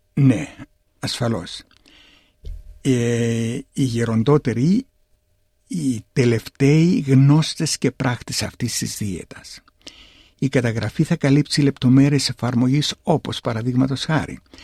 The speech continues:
τι φαγητά έτρωγαν οι παλιοί και με τι συνδυασμούς και συνείδησες τα έτρωγαν. Οι ενιές συντηρούνταν με άλλας και τρώγονταν μόνο με τα νηστίσιμα φαγητά ως πηγή γεύσης. Μια ενιά, δυο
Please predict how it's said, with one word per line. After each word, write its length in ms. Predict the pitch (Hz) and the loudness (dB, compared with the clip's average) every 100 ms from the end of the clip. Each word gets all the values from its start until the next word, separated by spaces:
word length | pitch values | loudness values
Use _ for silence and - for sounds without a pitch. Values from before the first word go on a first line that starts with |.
| - - - | -20 -12 2
τι 140 | 226 | 4
φαγητά 420 | - 117 104 92 | 4 0 -2 -4
έτρωγαν 440 | 107 110 117 110 110 | -4 -4 -4 -2 -2
οι 60 | |
παλιοί 340 | 104 101 127 160 | -2 -2 0 0
και 140 | 175 | 2
με 120 | 165 | 0
τι 120 | 160 220 | 2 0
συνδυασμούς 640 | - 151 120 107 117 - | 2 2 2 -2 -2 -4
και 120 | 120 | -6
συνείδησες 600 | - 120 113 107 - 110 | -4 -4 -4 -8 -12 -14
τα 100 | - | -10
έτρωγαν. 540 | 107 - - - 80 - _ _ - - - - _ - | -10 -10 -12 -12 -16 -18 _ _ -20 -20 -20 -20 _ 2
Οι 200 | 151 139 | 6 8
ενιές 500 | 151 151 185 - - _ - | 6 6 4 0 -6 _ -8
συντηρούνταν 720 | - 180 147 139 156 170 151 | 2 2 4 4 4 4 4
με 160 | 151 | 4
άλλας 380 | 180 139 - - | 2 -2 -4 -6
και 140 | - 147 | -2 0
τρώγονταν 460 | 156 156 151 147 | 2 2 2 4
μόνο 340 | 147 160 170 160 | 4 4 4 4
με 140 | 156 | 2
τα 120 | 139 | 2
νηστίσιμα 600 | 139 131 - 165 - 135 - | 2 2 0 -2 0 -2 -2
φαγητά 540 | 113 110 - 180 220 - - - _ | -6 -6 -2 0 0 -6 -20 -20 _
ως 380 | - 175 160 - | 0 2 2 0
πηγή 260 | 147 143 | 0 2
γεύσης. 800 | 170 165 156 - - - - - - _ _ _ _ _ _ _ _ | 2 2 0 0 -4 -6 -8 -10 -16 _ _ _ _ _ _ _ _
Μια 320 | - 123 147 175 | 0 4 6 6
ενιά, 520 | 185 185 170 180 175 | 6 6 6 4 0
δυο 280 | 151 160 | 0 2